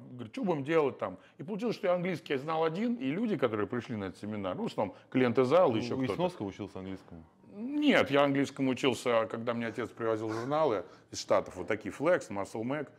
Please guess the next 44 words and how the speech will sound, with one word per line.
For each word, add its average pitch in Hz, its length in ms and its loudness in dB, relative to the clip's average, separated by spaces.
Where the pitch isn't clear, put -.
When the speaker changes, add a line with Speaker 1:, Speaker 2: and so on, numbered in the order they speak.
Speaker 1:
И 135 60 2
я 151 120 6
эти 131 160 -2
журналы 147 480 4
просто 127 360 2
пачками 135 400 2
переводил, 127 680 2
там, 98 220 0
пока 113 260 0
не 127 100 0
прочитаю, 143 640 2
я 117 240 4
не 113 140 -6
оста-, 117 240 -2
не 117 80 -6
мог 113 180 -4
остановиться. 104 500 -6
Не 98 60 -6
настолько 123 360 0
взахлеб 107 440 0
эту 98 160 -10
Speaker 2:
Ничего 95 160 -2
Speaker 1:
информацию 131 360 -2
Speaker 2:
себе. 113 40 -4
Speaker 1:
было 98 220 -6
интересно. 95 280 -6
Speaker 2:
Со - 60 -12
словарем 131 300 0
сидел? 127 160 -4
Speaker 1:
Я 233 180 6
словарем 254 640 2
так 214 180 0
я 190 160 0
выучил 143 320 0
английский. 101 320 -6
Ну, 190 180 -4
там 123 160 4
к - 60 -10
репетитору 127 560 -4
уж 107 80 -10
ходил, 113 300 -4
в - 20 -18
школе 101 300 -2
еще - 140 -16